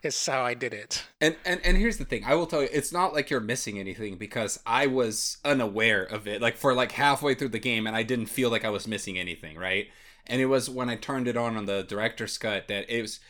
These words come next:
Speaker 2: it was the, the graphical effects, right, and the, the high resolution and stuff like that, but then especially the frame rate. It was, like,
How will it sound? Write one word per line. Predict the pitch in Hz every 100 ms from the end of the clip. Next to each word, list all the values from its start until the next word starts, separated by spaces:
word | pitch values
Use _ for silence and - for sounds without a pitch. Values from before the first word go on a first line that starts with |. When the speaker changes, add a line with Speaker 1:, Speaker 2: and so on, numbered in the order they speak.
| - _
Speaker 2:
it | 127
was | 139 135 -
the, | 127 120 113 110 - _ _ 113
the | 117 110 104 98 98 - _ 113 110
graphical | 120 131 - 147 147
effects, | 147 - 120 110 107 -
right, | 104 98
and | 95
the, | 90
the | 87 92 90 92 92
high | 107 104
resolution | 107 104 104 92 101
and |
stuff | 95 98
like | 98
that, | 101
but | 101
then | 107
especially | 98 - 131 127 120
the | 95
frame | - 98 90
rate. | 80 78
It |
was, | 98
like, | 104 92